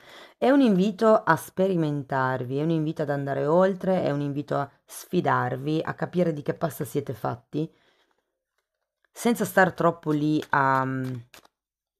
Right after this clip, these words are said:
a pensare a cosa potrebbe andar male.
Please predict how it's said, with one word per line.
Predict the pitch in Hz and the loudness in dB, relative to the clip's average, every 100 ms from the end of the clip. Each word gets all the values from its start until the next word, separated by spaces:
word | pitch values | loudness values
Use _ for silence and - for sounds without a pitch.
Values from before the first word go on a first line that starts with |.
| _ _ _ _ _ _ _ _ _ _ _ _ _ - _ - _ - - _ _ _ _ _ _ _ _ | _ _ _ _ _ _ _ _ _ _ _ _ _ -20 _ -20 _ -10 -10 _ _ _ _ _ _ _ _
a | - - | -18 -8
pensare | 196 175 170 - - 185 170 156 147 143 - | 0 2 0 -2 -2 0 2 2 0 -2 -6
a | 143 - | -10 -8
cosa | - 151 156 | -6 -4 -6
potrebbe | 151 160 143 139 | -6 -6 -4 -2
andar | 143 139 139 117 135 | -2 -4 -4 -4 -4
male. | 139 139 123 120 120 123 | -2 -2 -4 -4 -6 -8